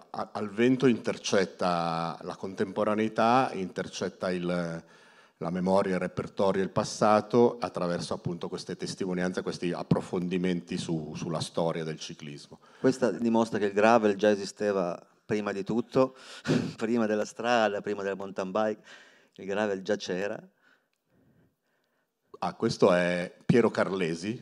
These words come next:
Speaker 1: uno dei
Speaker 2: Questo è Piero Carlesi, che però è affiancato da un certo Ernesto Colnago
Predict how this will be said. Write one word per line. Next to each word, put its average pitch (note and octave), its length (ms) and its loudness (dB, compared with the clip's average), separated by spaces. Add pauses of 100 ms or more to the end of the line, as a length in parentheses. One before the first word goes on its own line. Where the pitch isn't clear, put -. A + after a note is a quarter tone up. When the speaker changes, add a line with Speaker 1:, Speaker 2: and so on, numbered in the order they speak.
Speaker 1:
uno G2 200 -2
dei F#2 100 2
Speaker 2:
Questo G#3+ 220 8
è E3 60 8
Piero F#3+ 260 10
Carlesi, G#3 580 6
che C#3 120 4
però F#3+ 560 6
è C3 160 4
affiancato D3 800 2
da B2+ 220 4
un A2+ 160 0
certo A#2+ 400 0
Ernesto B2 340 -2
Colnago C#3+ 920 2